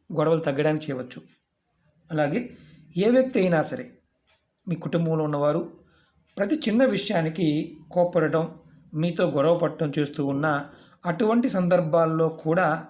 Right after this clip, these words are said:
మీరు ఆ వ్యక్తి మనసు మారడానికి ఈ పదాన్ని మనసులో తలుచుకోవచ్చు. మీ శత్రువులు వాళ్ళ మనసు మారడానికి, మీ చుట్టాలు, మీ ఇరుగు పొరుగు వారు మీతో ప్రతి చిన్న విషయానికి గొడవ పడుతూ ఉన్నా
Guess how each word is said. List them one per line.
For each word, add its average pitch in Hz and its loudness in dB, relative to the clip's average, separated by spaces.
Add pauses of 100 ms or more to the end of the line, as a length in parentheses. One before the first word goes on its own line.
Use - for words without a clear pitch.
(140)
మీరు 175 0
ఆ 170 0
వ్యక్తి 165 -2
మనసు 165 0
మారడానికి 170 0 (240)
ఈ 196 0
పదాన్ని 151 0 (300)
మనసులో 143 -4
తలుచుకోవచ్చు. 139 -2 (840)
మీ 226 2
శత్రువులు 240 2 (800)
వాళ్ళ 151 2
మనసు 151 -2
మారడానికి, 175 2 (520)
మీ 185 2
చుట్టాలు, 175 2
మీ 160 0
ఇరుగు 160 0
పొరుగు 160 0
వారు 147 0
మీతో 160 0
ప్రతి 180 -4
చిన్న 208 0
విషయానికి 156 0 (280)
గొడవ 170 4
పడుతూ 185 0
ఉన్నా 156 -2